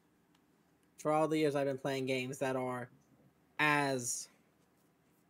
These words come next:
near flawlessly built worlds, near a,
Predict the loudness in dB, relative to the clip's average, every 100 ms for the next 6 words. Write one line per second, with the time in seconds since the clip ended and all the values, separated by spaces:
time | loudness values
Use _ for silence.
0 | _ _ _ _ _ _ _ _ _ _
1 | -4 4 8 8 8 2 2 6 8 8
2 | 6 6 4 4 2 2 4 4 4 2
3 | -2 0 0 -4 -6 -8 -6 -2 0 2
4 | 2 0 _ _ _ _ _ _ _ _
5 | _ _ _ _ -10 0 2